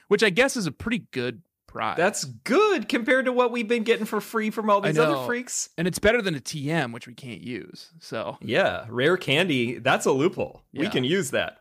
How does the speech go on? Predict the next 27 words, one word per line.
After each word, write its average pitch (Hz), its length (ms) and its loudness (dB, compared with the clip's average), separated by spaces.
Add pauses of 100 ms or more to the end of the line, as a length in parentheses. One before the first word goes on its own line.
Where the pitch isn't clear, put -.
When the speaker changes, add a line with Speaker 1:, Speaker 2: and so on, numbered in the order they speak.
Speaker 1:
I'm 127 160 -14
fine 95 240 -14
with 92 120 -20
that. 80 200 -14 (320)
Speaker 2:
Yeah. 120 180 -6 (400)
Speaker 1:
Uh, 165 160 4
what 185 140 4
did 180 100 2
you 196 80 2
pull 165 220 4
when 165 100 0
you 143 80 -2
got 135 200 0
to 127 280 -6 (220)
Castelia? - 960 -8 (340)
Speaker 2:
Uh, 120 200 0
Speaker 1:
'Cause 160 120 -2
there's 165 160 2
lots 208 280 4
Speaker 2:
ten. 202 100 2
Speaker 1:
of 131 60 -8
battling 151 500 0
to - 100 -20
be 87 120 -14
done 71 260 -16
in 62 80 -18
Castelia. - 680 -18